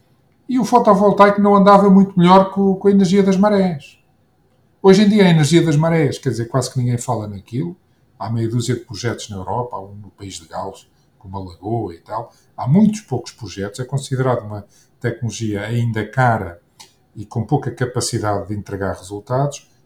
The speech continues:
e o fotovoltaico, que era na altura, aliás, dentro do solar, até era dos menos interessantes, no início, hoje é a tecnologia que dominou todas as renováveis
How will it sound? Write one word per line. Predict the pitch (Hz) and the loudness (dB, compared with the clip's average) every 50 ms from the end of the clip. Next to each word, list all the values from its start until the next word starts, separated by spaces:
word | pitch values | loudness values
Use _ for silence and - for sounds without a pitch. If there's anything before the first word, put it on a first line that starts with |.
| _ _ | _ _
e | 170 165 | -2 -2
o | |
fotovoltaico, | - - 196 190 190 190 175 190 196 196 196 - 208 202 170 139 - - _ _ | 0 0 -2 0 2 0 2 2 0 0 2 2 2 4 2 0 -2 -8 _ _
que | - 139 | -2 0
era | 135 131 135 | 0 2 4
na | 139 143 | 4 4
altura, | 139 139 143 143 - 165 151 131 107 90 - - _ _ _ _ _ _ _ _ _ _ _ _ _ _ _ _ _ _ _ _ _ - _ _ _ - - | 4 4 2 0 -2 -2 -2 -2 -4 -6 -10 -14 _ _ _ _ _ _ _ _ _ _ _ _ _ _ _ _ _ _ _ _ _ -20 _ _ _ -6 -2
aliás, | 135 139 151 135 - | 2 2 4 4 4
dentro | 135 165 143 - 143 135 | 4 2 2 2 0 0
do | 147 156 | 0 -2
solar, | - - - 147 147 165 160 139 117 - - - _ _ _ _ _ _ | -2 -2 -2 2 4 6 6 6 4 2 -2 -10 _ _ _ _ _ _
até | 120 - - 143 | -16 -4 0 2
era | 139 131 127 120 | 2 2 2 0
dos | 120 120 120 127 | -2 -2 0 2
menos | 143 139 123 113 127 | 2 2 4 2 -2
interessantes, | 120 120 - - 156 175 202 196 190 - - - - _ _ _ _ _ _ _ _ _ _ _ _ _ _ _ _ _ _ _ _ _ _ - | -4 -6 -6 -4 -4 -2 -2 -4 -6 -8 -14 -18 -20 _ _ _ _ _ _ _ _ _ _ _ _ _ _ _ _ _ _ _ _ _ _ -6
no | 131 127 | -2 -2
início, | 117 120 147 165 151 - - 202 202 - _ _ _ _ _ | 0 2 2 0 0 -4 -6 -10 -12 -12 _ _ _ _ _
hoje | - 180 196 208 202 - 226 196 - 202 | 2 4 4 4 4 2 -2 -4 -2 0
é | 208 208 | 0 0
a | 208 | 0
tecnologia | 214 214 208 214 214 202 170 196 214 220 214 | -2 -4 -2 -2 -2 0 0 0 0 -2 -2
que | - 220 208 | -4 -4 -4
dominou | 202 196 180 165 190 214 214 220 214 196 202 196 202 202 | -4 -4 -2 -2 0 2 4 4 6 6 6 6 4 4
todas | 208 208 202 196 202 196 196 202 | 2 2 2 2 2 0 0 -2
as | 190 - | -4 -4
renováveis | - 190 196 196 202 196 202 202 202 208 202 202 - | 0 0 0 0 0 0 0 -2 -2 -6 -8 -10 -12